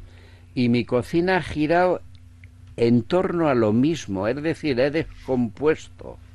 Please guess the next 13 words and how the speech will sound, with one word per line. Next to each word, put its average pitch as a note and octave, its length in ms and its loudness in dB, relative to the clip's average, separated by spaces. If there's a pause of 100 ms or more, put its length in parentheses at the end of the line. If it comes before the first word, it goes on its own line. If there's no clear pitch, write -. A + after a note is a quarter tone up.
(460)
he B2 120 -2
descompuesto D3+ 880 -2
muchos C3+ 400 -6
platos D#3 500 -4
de G2+ 80 -6
la G2+ 120 -6
cocina C#3+ 460 -4
clásica D#3+ 840 -4 (720)
para A2+ 320 0
crear C#3+ 400 2
los D3 340 0
míos, E3 500 0
pero A#2 300 0